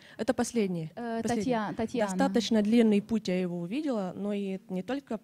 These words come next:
Speaker 1: путь, но и эмоциональный такой тяжелый. Цвета, опять же,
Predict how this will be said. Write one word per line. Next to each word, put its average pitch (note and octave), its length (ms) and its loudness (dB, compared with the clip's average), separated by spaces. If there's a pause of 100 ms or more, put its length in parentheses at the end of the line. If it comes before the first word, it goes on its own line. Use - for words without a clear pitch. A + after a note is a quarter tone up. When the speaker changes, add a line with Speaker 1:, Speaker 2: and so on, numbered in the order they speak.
(120)
Speaker 1:
путь, C#4+ 180 -6
но G#3 160 -4
и G3+ 200 -6 (760)
эмоциональный G#3+ 580 0
такой F3+ 300 -6
тяжелый. G3 520 -8 (1200)
Цвета, B3 360 -6
опять G#3+ 360 -8
же, F#3 280 -8